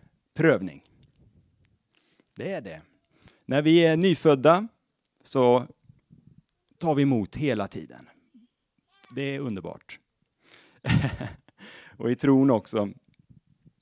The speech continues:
Men den andliga smekmånaden, som man kan kalla det, den tar slut efter ett tag. Det var väldigt lätt att följa Jesus i början. Wow!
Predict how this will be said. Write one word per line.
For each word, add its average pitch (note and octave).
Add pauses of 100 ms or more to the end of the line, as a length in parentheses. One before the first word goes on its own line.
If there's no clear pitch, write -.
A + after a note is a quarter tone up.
(520)
Men A#2 (1080)
den C3
andliga C#3+ (280)
smekmånaden, D3
som -
man C3
kan C#3
kalla B2
det, C#3
den D3
tar B3+
slut E4+
efter F3+
ett E3+
tag. D#2 (340)
Det G3
var B3
väldigt C#4
lätt C#4
att B3+
följa G3
Jesus C3 (560)
i C3+
början. F#2
Wow! B2+